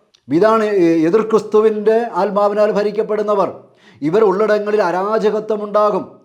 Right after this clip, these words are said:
ഇതിനെയാണ് പൗലോസ് അപ്പോസ്തലൻ പറയുന്ന അരാജകത്തിൻ്റെ അജ്ഞാത ശക്തി ഇപ്പോഴേ പ്രവർത്തിച്ചുകൊണ്ടാണ് ഇരിക്കുന്നത്.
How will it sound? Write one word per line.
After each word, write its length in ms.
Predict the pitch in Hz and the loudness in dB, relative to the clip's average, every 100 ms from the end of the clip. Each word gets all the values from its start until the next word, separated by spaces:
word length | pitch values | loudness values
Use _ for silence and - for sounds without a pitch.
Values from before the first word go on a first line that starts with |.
| _ - | _ -8
ഇതിനെയാണ് 380 | 170 208 202 | -6 -4 -4
പൗലോസ് 360 | 190 180 214 202 | -2 0 0 -2
അപ്പോസ്തലൻ 480 | 208 208 214 214 220 | -4 -4 -4 -4 -4
പറയുന്ന 240 | 214 208 | -4 -4
അരാജകത്തിൻ്റെ 960 | 208 180 190 202 220 214 214 214 208 214 | -6 -4 -4 -2 -2 -2 -4 -4 -2 -2
അജ്ഞാത 520 | 190 - 196 208 214 | -4 -6 -8 -4 -2
ശക്തി 300 | 214 208 214 | -2 -4 -6
ഇപ്പോഴേ 460 | 208 190 196 214 214 | -10 -6 -2 2 2
പ്രവർത്തിച്ചുകൊണ്ടാണ് 760 | 190 196 196 190 214 214 214 | 0 -4 -4 -4 -2 0 -2
ഇരിക്കുന്നത്. 460 | 214 208 208 214 | -4 -4 -4 -2